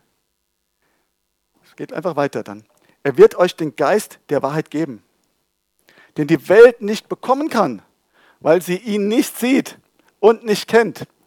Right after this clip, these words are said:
Die Welt kennt ihn nicht und sie sieht ihn nicht. Und das fällt mir immer mehr <laughs> auf in dieser verrückten Welt. Aber ihr kennt ihn. Denn er bleibt bei euch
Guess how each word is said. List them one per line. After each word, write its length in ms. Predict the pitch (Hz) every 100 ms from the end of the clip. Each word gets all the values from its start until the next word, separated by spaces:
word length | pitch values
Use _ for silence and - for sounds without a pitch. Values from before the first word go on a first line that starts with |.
| _ _ _ _ _ _ _ _ _ _
Die 80 | 147
Welt 240 | 180 -
kennt 260 | - 185 208
ihn 120 | 160
nicht 180 | 139 -
und 120 | 160
sie 80 | 165
sieht 260 | - 180
ihn 80 | 151
nicht. 200 | 123 -
Und 640 | 151 _ _ _ _ _
das 140 | 131 -
fällt 240 | 156 -
mir 100 | 156 143
immer 240 | 170 160
mehr 240 | 143 143 139 143
<laughs> 40 |
auf 140 | 156 - - - - 226 _ - _ _ _ _ _ _ _ _
in 80 | -
dieser 220 | 131 135
verrückten 500 | 127 151 151 - 147
Welt. 300 | 131 120 - - _ _ - - - - -
Aber 200 | 143 156 320
ihr 140 | 277
kennt 260 | 285 262 277
ihn. 260 | 262 139 101 _ _ _ _ _ _ _ _ _ _ _ _ _ _ _ _ _ _ _ _ _ _ _ _ _ _ _ _ _ _ -
Denn 220 | 220 247
er 180 | - 165
bleibt 360 | 180 196 196
bei 220 | 208 262
euch 400 | 254 151 117 -